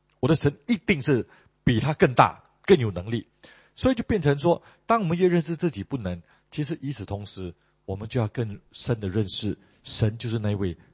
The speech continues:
全能的。所以今天我们在面对我们的一些，呃，肢体的病痛啊，面对一些，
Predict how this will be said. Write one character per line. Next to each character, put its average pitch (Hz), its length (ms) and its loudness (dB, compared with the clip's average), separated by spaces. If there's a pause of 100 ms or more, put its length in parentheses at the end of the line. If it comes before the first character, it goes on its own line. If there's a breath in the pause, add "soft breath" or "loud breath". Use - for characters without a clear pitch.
(140)
全 98 440 -2
能 85 200 -10
的。 82 160 -10 (1000)
所 - 120 2
以 135 60 4
今 160 160 -4
天 160 240 -2
我 104 100 -6
们 98 200 -6
在 107 360 -2 (600 loud breath)
面 139 220 0
对 127 200 4
我 95 140 -2
们 95 220 -6
的 104 120 0
一 110 80 -2
些， 110 520 -4 (100)
呃， 85 260 -6
肢 143 260 -2
体 98 200 -6
的 92 380 -4 (160)
病 127 180 -4
痛 104 260 -6
啊， 98 280 -6
面 120 160 -6
对 113 180 -2
一 113 140 -6
些， 107 400 -6